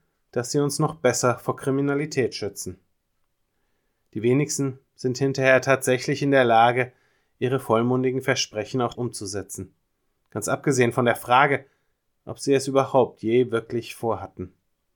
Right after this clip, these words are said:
Aber es ist eben viel einfacher, anderen das Blaue vom Himmel zu versprechen, als es ihnen dann auch tatsächlich zu geben. Auch mit Blick auf die Verheißung Gottes, auf die Versprechen, die Gott uns gegeben hat,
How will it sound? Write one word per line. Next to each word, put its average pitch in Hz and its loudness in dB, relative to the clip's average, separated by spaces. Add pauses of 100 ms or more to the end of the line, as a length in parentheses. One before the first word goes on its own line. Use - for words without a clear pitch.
(360)
Aber 123 -2
es 131 -2
ist 165 0
eben 135 4
viel 151 0
einfacher, 147 2 (340)
anderen 170 6
das 139 4
Blaue 151 6
vom 135 0
Himmel 165 2
zu 151 -2
versprechen, 135 -4 (720)
als 107 -10
es 120 -6
ihnen 127 -2
dann 120 0
auch 117 -4
tatsächlich 107 -6
zu 123 -6
geben. 104 -10 (800)
Auch 147 2
mit 196 4
Blick 196 4
auf 165 6
die 196 2
Verheißung 180 4
Gottes, 175 4
auf 156 2
die 190 0
Versprechen, 214 2
die 165 -4
Gott 240 2
uns 262 2
gegeben 190 2
hat, 190 -2